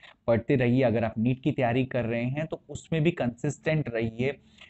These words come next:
रेगुलर पढ़िए, रेगुलर रिवीजन करिए, उसके बाद आप कॉन्फिडेंट रहिए। ये नहीं सोचना कि निकलेगा कि नहीं निकलेगा, ये तो बिल्कुल नहीं सोचना है कि निकलेगा कि नहीं निकलेगा।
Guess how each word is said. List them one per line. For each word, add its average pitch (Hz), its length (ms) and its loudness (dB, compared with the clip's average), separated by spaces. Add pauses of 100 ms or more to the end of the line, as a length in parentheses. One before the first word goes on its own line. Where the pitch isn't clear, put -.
(160)
रेगुलर 165 440 10
पढ़िए, 131 420 2
रेगुलर 123 500 6
रिवीजन 123 460 4
करिए, 113 340 -6
उसके 147 440 0
बाद 123 640 -4 (140)
आप 117 340 -8
कॉन्फिडेंट 135 580 0
रहिए। 117 180 0
ये 131 240 2
नहीं 156 120 4
सोचना 139 340 -6
कि 135 120 -2
निकलेगा 131 480 2
कि 131 160 -10
नहीं 120 160 -8
निकलेगा, 117 560 -6 (280)
ये 147 80 4
तो 170 100 8
बिल्कुल 170 300 6
नहीं 190 100 4
सोचना 175 320 0
है 170 60 0
कि 190 80 2
निकलेगा 160 380 2
कि 151 120 -2
नहीं 139 120 -4
निकलेगा। 92 460 -14